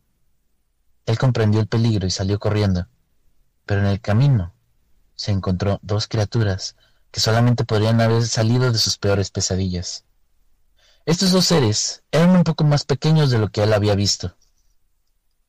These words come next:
Sin embargo, algo bastante curioso estaba en ellos. No era aquella mancha roja que había visto.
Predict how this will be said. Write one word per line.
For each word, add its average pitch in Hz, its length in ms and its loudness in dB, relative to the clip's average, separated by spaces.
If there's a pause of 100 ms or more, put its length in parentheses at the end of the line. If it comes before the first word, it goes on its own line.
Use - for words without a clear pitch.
(220)
Sin 104 180 0
embargo, 113 500 2 (1900)
algo 127 460 0 (100)
bastante 147 800 0
curioso 156 680 0 (120)
estaba 135 440 -2
en 107 120 0
ellos. 110 500 -4 (800)
No 120 160 2
era 170 200 4
aquella 156 320 2
mancha 151 360 2
roja 143 280 0
que 113 120 -4
había 113 180 2
visto. 123 420 -2